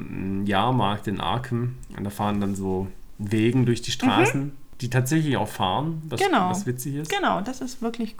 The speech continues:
Speaker 2: cool.
Speaker 1: Und, äh, die wollen aber hier irgendjemanden, also die Silberloge will irgendjemanden schnappen und, glaub ich, äh, opfern.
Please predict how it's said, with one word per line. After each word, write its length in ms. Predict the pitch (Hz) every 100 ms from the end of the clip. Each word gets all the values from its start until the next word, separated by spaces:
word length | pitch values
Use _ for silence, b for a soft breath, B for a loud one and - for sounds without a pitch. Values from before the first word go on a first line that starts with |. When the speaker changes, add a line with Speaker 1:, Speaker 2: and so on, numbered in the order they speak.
| -
Speaker 2:
cool. 260 | 220 180 - - - -
Speaker 1:
Und, 320 | 110 110 107 107
äh, 200 | 101 104
die 140 | 104
wollen 220 | 123 147
aber 160 | 101 110
hier 400 | 110 123 117 123 B B B B -
irgendjemanden, 760 | 120 127 110 107 101 101 101 -
also 160 | 117
die 60 | 123
Silberloge 540 | 135 160 120 123 120
will 80 | 107
irgendjemanden 480 | 120 127 107 104 104
schnappen 340 | - 120 127 98
und, 80 |
glaub 180 | 98 110
ich, 200 | 98 -
äh, 200 | 90 90 87
opfern. 480 | - - 123 120